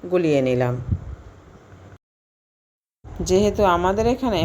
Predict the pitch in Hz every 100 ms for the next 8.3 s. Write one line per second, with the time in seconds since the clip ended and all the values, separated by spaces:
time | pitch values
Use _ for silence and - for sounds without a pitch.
0 | 196 190 170 - 165 165 180 180 180 170
1 | 175 233 247 240 220 170 180 254 233 202
2 | 180 175 160 147 147 147 139 127 - 151
3 | - - - - - 139 139 143 - 160
4 | 156 170 175 214 247 285 277 247 143 160
5 | 170 196 160 156 147 139 135 143 139 131
6 | - 135 - - - - - - - -
7 | - _ _ - 156 156 175 160 214 240
8 | 269 -